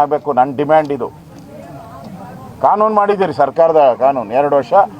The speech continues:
ಟ್ರಾನ್ಸ್‌ಫರ್ ಮಾಡಂಗಿಲ್ಲ ಅಂತ. ಹೆಂಗ್ ಮಾಡಿದ್ರಿ? ಕಾನೂನಲ್ಲಿ ಇನ್ನೊಂದು ಚೌಕಟ್ಟು ಬರೆದಿರಿ. ಏನಾದ್ರೂ ಅವ್ರ ಮೇಲೆ ಗುರುತರವಾದಂಥ ಆಪಾದನೆ, ಲಂಚದ ಆಪಾದನೆ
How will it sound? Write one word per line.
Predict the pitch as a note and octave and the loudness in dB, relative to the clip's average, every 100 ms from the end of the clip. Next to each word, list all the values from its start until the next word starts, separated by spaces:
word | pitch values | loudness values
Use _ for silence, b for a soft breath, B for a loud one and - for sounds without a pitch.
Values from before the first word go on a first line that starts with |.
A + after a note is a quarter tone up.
| - | -2
ಟ್ರಾನ್ಸ್‌ಫರ್ | E3+ F#3 E3 E3+ D#3 | 0 0 2 2 2
ಮಾಡಂಗಿಲ್ಲ | C#3+ B2+ A2 F#2 E2+ | 0 -2 -4 -4 -4
ಅಂತ. | - D#3 | -2 -2
ಹೆಂಗ್ | F#3 | 2
ಮಾಡಿದ್ರಿ? | F#3 D#3+ E3 F#3 A3 - - - - - - - - - | 0 0 -6 -12 -18 -20 -20 -20 -20 -20 -20 -20 -20 -2
ಕಾನೂನಲ್ಲಿ | A#2 E3 E3+ E3+ D#3+ D3+ | 0 2 2 2 0 0
ಇನ್ನೊಂದು | E3+ F#3 F3 D#3 C3+ | 0 0 2 2 2
ಚೌಕಟ್ಟು | D#3 C3 D3 C3+ | 0 2 -2 -2
ಬರೆದಿರಿ. | B2 A2+ C#3+ | -4 -2 2
ಏನಾದ್ರೂ | F3 G3 G3 G3 D3+ - - C3+ | 4 4 2 2 -2 -6 -2 0
ಅವ್ರ | D3 D3+ | 2 0
ಮೇಲೆ | D3+ B2 - - - - - - - - - - - | 0 0 -4 -20 -20 -20 -20 -20 -20 -20 -20 -18 -4
ಗುರುತರವಾದಂಥ | E3 A3+ A3+ G#3+ G3+ G3 F#3+ F#3+ E3+ E3 | 0 2 2 2 4 4 2 0 2 2
ಆಪಾದನೆ, | E3 E3 C3+ B2+ G2 F#2+ | 4 2 2 -2 -4 -2
ಲಂಚದ | D3 E3+ E3+ E3+ D#3+ | -2 0 0 4 4
ಆಪಾದನೆ | D3 D3+ C3 A#2+ | 2 -2 -4 -4